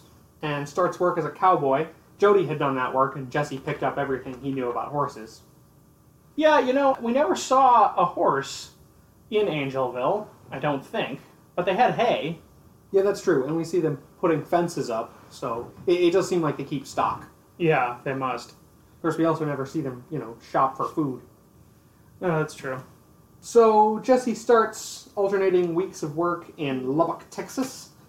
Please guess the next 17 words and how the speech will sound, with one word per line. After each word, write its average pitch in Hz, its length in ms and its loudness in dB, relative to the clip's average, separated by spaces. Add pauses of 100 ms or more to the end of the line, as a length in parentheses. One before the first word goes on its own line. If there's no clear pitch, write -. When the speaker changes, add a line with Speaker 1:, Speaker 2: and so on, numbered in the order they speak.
Speaker 1:
with 147 320 -2
weekends 175 440 -2
of 143 180 -2
drinking 165 360 -4
and 131 140 -8
fucking 156 380 -2
in 131 160 -6
Austin 156 460 0
or 117 180 -6
San 165 300 -4
Antone, 143 640 -2 (720)
and 131 240 -6
that's 151 180 -4
where 170 120 -2
he 180 120 -6
meets 185 540 -8
Tulip. - 340 -6